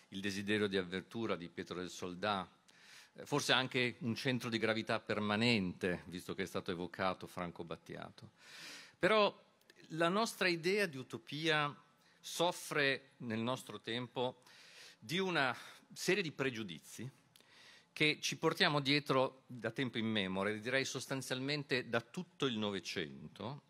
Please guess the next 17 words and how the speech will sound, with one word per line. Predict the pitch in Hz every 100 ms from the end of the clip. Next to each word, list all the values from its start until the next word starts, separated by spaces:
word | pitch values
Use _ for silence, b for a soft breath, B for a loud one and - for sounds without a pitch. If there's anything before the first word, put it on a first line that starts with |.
| b b b
e | 143
che | 139
hanno | 202 185
modificato | 165 165 151 165 202 185
profondamente | 170 202 226 - 226 175 143 110 87 87 92
la | 95
nozione | 107 107 - 139 127
di |
utopia | 107 104 - 170
rispetto | 117 - 120 - 98
a |
quando | - 104 98
questa | - 98 92
nozione | 90 - 87 78
è |
nata. | 76 73 78
Allora, | 117 151 135